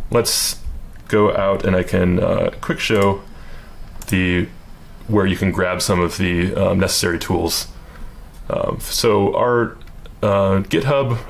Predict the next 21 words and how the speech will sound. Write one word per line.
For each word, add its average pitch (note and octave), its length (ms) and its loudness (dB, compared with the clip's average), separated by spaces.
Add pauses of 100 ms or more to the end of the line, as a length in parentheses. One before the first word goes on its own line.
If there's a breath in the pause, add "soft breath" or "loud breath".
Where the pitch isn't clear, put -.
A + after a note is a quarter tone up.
(100)
repo A#2+ 460 4
selection, G#2 680 2
uh, G2 100 2
is F#2 160 2
under F2+ 240 2
Motion F2+ 320 2
Dash F2 300 0
Workshop, - 440 -2 (640 loud breath)
and G2 540 2
you G#2+ 100 2
can A2 120 2
get A2 140 2
all G#2+ 180 4
the G2+ 60 2
different, F#2 560 0
um, F2 380 2
tools F2+ 400 0
here F2 160 0
for - 140 -2
loading F2 280 2
data, E2+ 360 2